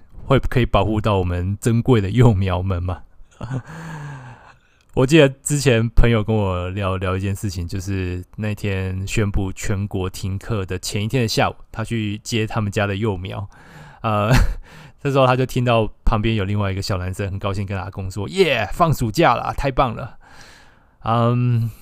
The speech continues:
看到这个停课之后，各自我们的社群平台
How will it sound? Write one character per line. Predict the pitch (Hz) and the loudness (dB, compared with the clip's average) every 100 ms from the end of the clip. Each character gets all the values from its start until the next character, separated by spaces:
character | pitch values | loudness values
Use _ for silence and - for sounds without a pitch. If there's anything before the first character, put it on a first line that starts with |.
| - | -18
看 | - 143 | -2 2
到 | 139 120 | 4 2
这 | |
个 | 113 104 101 92 95 - - _ _ _ | 0 -2 -4 -4 -8 -12 -20 _ _ _
停 | - 113 | -8 -4
课 | 135 117 | -2 -2
之 | 120 | -4
后， | 110 104 | -6 -6
各 | 104 127 | -6 -8
自 | 110 113 107 | -6 -6 -6
我 | 101 | -6
们 | 98 | -8
的 | 101 101 | -8 -6
社 | 127 | -6
群 | 113 | -6
平 | 104 101 | -6 -8
台 | 95 | -8